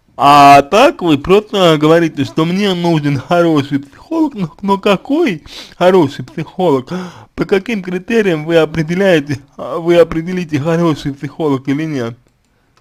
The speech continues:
Непонятно. То есть, э, в данном случае критерий только один, что он мужчина, мужчина, но в этом случае, а, хороши все психологи.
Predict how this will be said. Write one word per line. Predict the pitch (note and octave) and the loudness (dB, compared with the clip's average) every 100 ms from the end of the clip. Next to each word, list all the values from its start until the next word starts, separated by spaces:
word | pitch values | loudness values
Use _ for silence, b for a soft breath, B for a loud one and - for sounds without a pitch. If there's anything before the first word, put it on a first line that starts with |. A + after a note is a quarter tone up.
| _ | _
Непонятно. | B2+ B2+ D3+ E3 B2+ - _ _ _ _ _ _ _ _ _ _ _ - _ _ _ _ _ _ _ _ _ _ _ | -12 -8 -8 -6 -8 -8 _ _ _ _ _ _ _ _ _ _ _ -20 _ _ _ _ _ _ _ _ _ _ _
То | - | -2
есть, | C#3+ C#3 - D#3 | 0 0 -2 -2
э, | D3 C#3+ | 2 2
в | C#3+ | 2
данном | A#3 C4+ F3 | 0 0 -4
случае | - A3 G#3+ - | -4 -2 -2 -4
критерий | F3 E3 E3+ A3 F3+ | -8 -6 -4 -4 -2
только | F#3 F3 G#3 | -2 0 0
один, | A3 G3 C#3 | 0 -2 -6
что | - D#3 | -4 -4
он | D#3 | -4
мужчина, | F#3 F3+ - G#3+ G3 D3+ - _ | -6 -8 -6 -4 -2 -6 -12 _
мужчина, | E3+ D#3+ - F#3+ C3 | -8 -6 -4 -4 -2
но | C3 C#3 | -4 -4
в | |
этом | F3 F#3+ C3+ | -4 -8 -12
случае, | - F3 D#3 E3+ D#3+ C#3+ B B B B | -10 -10 -8 -6 -4 -6 B B B B
а, | - C#3+ | -6 -4
хороши | F3 E3+ C#3+ - F#3+ | 2 2 2 0 -4
все | - - G#3+ | -2 0 0
психологи. | - C#3+ - D3 C3+ G#2 - | 0 -8 -4 -2 -2 -4 -12